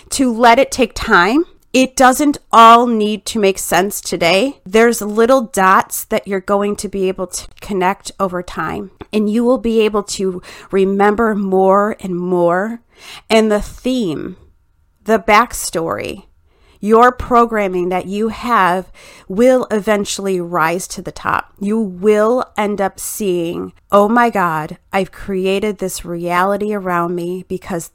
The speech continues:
this is the lens that I look through." So I encourage you today to think beyond a food problem, to think beyond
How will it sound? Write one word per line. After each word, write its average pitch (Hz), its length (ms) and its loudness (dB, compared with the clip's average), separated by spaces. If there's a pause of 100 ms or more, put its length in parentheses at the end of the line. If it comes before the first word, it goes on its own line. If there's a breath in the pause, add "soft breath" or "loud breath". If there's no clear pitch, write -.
this 190 220 -4
is 185 180 -6
the 196 140 -2
lens 180 460 -4
that 170 160 -12
I 156 80 -8
look 170 320 -8
through." - 400 -8 (320 loud breath)
So 233 220 2
I 226 60 4
encourage 247 760 -2
you 202 300 -4
today 185 600 -6 (140)
to 226 140 0
think 277 340 -4
beyond 196 720 -2 (580)
a 190 100 -4
food 170 480 -4
problem, 202 680 -4 (400)
to 220 160 -6
think 269 440 -4
beyond 190 1000 -4